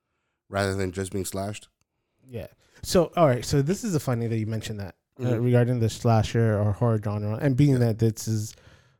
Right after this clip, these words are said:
Speaker 2: a
Speaker 1: Halloween.
Speaker 2: Halloween
Speaker 1: Yeah.
Speaker 2: week, weekend or pri-, the week prior. So I was on, um, I don't know if you know the app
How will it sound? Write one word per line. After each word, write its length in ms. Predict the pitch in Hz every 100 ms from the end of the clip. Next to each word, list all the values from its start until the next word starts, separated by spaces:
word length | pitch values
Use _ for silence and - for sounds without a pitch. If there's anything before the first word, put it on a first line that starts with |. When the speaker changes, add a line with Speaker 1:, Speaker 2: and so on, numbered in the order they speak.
| _
Speaker 2:
a 100 | 101
Speaker 1:
Halloween. 280 | - 143 135
Speaker 2:
Halloween 300 | 123 123 123
Speaker 1:
Yeah. 160 | 123 123
Speaker 2:
week, 340 | 123 - - _ _ _ _ 143
weekend 460 | 127 123 123 117 113
or 240 | 107 107 - -
pri-, 260 | - 135
the 100 | 113
week 160 | 113 120
prior. 460 | - 127 117 104 113 _ _ _
So 160 | - 156
I 120 | 139
was 180 | 160 170
on, 140 | 165
um, 520 | 147 123 113 110 123 -
I 60 | 135
don't 100 | 156
know 60 |
if 80 | 147
you 60 | 143
know 120 | 139
the 180 | 127 -
app 240 | 117 -